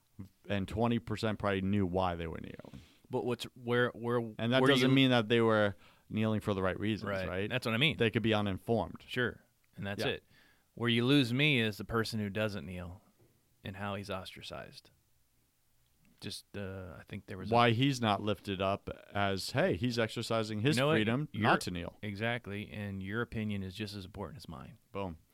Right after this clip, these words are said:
Speaker 1: Yeah, so, so th-, it's that double-sided talk, right?
Speaker 2: Amen.
Speaker 1: I-, it's hypocrisy, and, and that occurs, you know, whether you're on the right side or on the left side, 'cause in that example, that's perfect, right? The, the leftist media, uh, you know, ostracized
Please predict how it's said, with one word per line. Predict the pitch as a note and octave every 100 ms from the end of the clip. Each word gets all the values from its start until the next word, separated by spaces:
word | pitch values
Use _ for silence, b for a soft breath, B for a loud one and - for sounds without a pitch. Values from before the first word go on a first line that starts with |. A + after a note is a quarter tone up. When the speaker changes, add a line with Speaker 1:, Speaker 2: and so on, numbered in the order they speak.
| B B B
Speaker 1:
Yeah, | - F#2 F2
so, | - B2+ C3 G#2+ - -
so | - C#3
th-, | C#3
it's | A#2+ -
that | A#2 A2+
double-sided | G#2+ G#2 - F#2 F2 -
talk, | E2 E2+ F2+
right? | F#2+ - _ B -
Speaker 2:
Amen. | F#2+ F#2
Speaker 1:
I-, | G#2+
it's | G#2+ G#2 - - -
hypocrisy, | G2+ A2+ - G#2 G2 G#2 - F2+ F2+
and, | A#2 B2+
and | C3 C#3
that | C3+
occurs, | C3+ D#3 C#3+ G#2+ - b b b
you | G#2+ G#2+
know, | G#2 G#2+ -
whether | G#2+ G#2
you're | G2
on | G2 F#2+
the | F2+
right | E2+ G#2 C3
side | - C#3+ C3+
or | G#2+
on | F#2+
the | F2
left | F2+ -
side, | - - - - _ _ -
'cause | F#2+ - - _ G2+
in | A2
that | G#2+ G2+
example, | F#2 G2+ G2 C3 C3 G#2
that's | G2
perfect, | C#3+ C#3+ D#2 F2+
right? | G2 G#2
The, | G2 F#2 - -
the | F#2+
leftist | F2+ G#2+ - G#2 G2+ - - b b
media, | A2+ D#3+ A#2+ G2 A2+ B B -
uh, | F#2 F2+ -
you | A2 G#2
know, | G2
ostracized | - A2 B2 A2+ - G#2 F#2 G#2 A#2